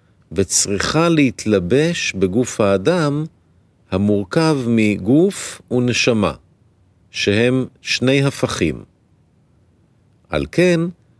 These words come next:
בכל עניין רוחני המושג לאדם, מיד נעשה בו בית צורות הפוכות. צורה אחת מצד הגוף, וצורה אחת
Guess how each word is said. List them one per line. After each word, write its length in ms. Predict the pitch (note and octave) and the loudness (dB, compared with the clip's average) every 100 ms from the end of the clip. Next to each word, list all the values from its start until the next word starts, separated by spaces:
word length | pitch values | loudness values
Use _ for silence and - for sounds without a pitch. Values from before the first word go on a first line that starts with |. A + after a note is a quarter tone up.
| _ _ - | _ _ -4
בכל 420 | - - G#3 A3 D#3+ | -2 0 2 2 4
עניין 360 | D3 C#3+ D3+ | 4 4 4
רוחני 920 | D3 C#3+ - C#3 B2+ B2 A#2 A#2+ C3 A2 | 4 2 2 0 2 2 2 0 -2 -2
המושג 540 | A2 A2 G2+ - B2+ A#2+ | 0 2 2 2 2 2
לאדם, 760 | A#2+ A2 F2 F#2 E2 F2 B2+ D#3+ _ _ _ _ _ _ _ G2 | 2 2 2 0 0 -2 -6 -10 _ _ _ _ _ _ _ -2
מיד 440 | A2+ D#3+ G3+ F3+ | 2 4 2 2
נעשה 520 | C#3+ B2 A2+ - E3+ | 2 2 2 2 2
בו 380 | D3 E3+ F3 E3+ - | 2 2 2 0 -6
בית 640 | G2+ G2+ F#3 G#3+ - - - _ _ | -6 0 0 0 -8 -12 -14 _ _
צורות 560 | - - C3 C#3 D3+ C#3 | -4 2 4 2 2 -2
הפוכות. 800 | - B2+ - F#2 D2 - - _ _ _ _ _ _ _ _ _ _ _ | -2 -4 -2 -4 -4 -8 -20 _ _ _ _ _ _ _ _ _ _ _
צורה 400 | - E3+ F#3 G3+ | 0 2 4 2
אחת 580 | F#3 - C3+ C3+ C#3+ - A2 | 0 2 2 2 -2 -6 -6
מצד 440 | B2 B2 - B2 | -4 0 0 2
הגוף, 720 | A2+ F2 F2 G2+ F#3+ - - - _ _ _ _ _ _ - | 0 2 2 2 0 -8 -20 -20 _ _ _ _ _ _ -12
וצורה 840 | D#2+ G2+ F#2+ F2 - G#2 A#2+ C3+ | 0 2 2 0 0 2 4 2
אחת 580 | C3+ G#3+ G3+ G3 - | 0 0 2 0 -4